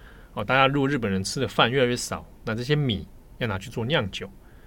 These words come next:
那过往的一些做法是说，其实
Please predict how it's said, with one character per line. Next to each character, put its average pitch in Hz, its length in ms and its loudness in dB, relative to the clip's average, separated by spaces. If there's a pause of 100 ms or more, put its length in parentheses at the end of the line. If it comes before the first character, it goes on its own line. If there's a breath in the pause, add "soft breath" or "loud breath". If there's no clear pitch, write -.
(380 soft breath)
那 185 80 4
过 277 160 8
往 147 180 12
的 110 120 0
一 135 100 0
些 170 140 2
做 170 200 4
法 101 200 -4
是 139 120 -4
说， 120 400 0 (240)
其 - 140 -6
实 139 180 -2